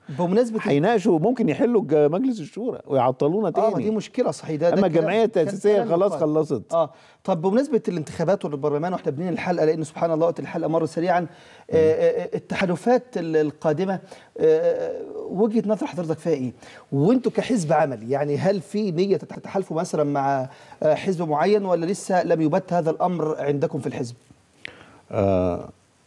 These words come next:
Speaker 2: عمومًا أنا شايف إن ال-، الانتخابات هتكون قريبة من ال-، من المرة الماضية، هيكون في أكتر من قايمة إسلامية وأكتر من قايمة علمانية.
Speaker 1: يعني هل تتوقع أن النور والإخوان لا يتفقوا في قايمة واحدة؟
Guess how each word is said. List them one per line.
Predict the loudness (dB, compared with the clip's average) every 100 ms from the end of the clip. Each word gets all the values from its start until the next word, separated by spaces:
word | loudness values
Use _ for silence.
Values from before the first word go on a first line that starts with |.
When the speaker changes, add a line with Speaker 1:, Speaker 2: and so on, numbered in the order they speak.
| _ _ _ -18 -4
Speaker 2:
عمومًا | 0 4 4 4 2
أنا | 0 -2 -4
شايف | 0 2 2 2
إن | 2 4
ال-، | 4 2 2 2 2 2 2 0 0 0 0 -2 -2 -2
الانتخابات | -2 -2 -2 0 -2
هتكون | -2 -6 -2 -2
قريبة | 0 -2 -2 -2
من | -4 -4 -4
ال-، | -4 -6 -6 -4 -4 -6 -6 -8 -8 -10 -12 -14 -8 0
من |
المرة | 4 4
الماضية، | 2 0 0 -2
هيكون | 0 0
في | 0 0
أكتر | -2 0 0
من | 0
قايمة | 0 0 0
إسلامية | -4 -4 -2 -2 0
وأكتر | -2 -2 -2
من | -2 -4
قايمة | -2 0 2 0
علمانية. | 0 -2 -2 -4 -4
Speaker 1:
يعني | 0
هل | 2
تتوقع | 0 2 2 2 0
أن | -2
النور | -2 -2 -2
والإخوان | -2 -4 0 2
لا | 2
يتفقوا | 0 -4 -6 -8
في | -4 -2
قايمة | 0 2
واحدة؟ | 2 0 0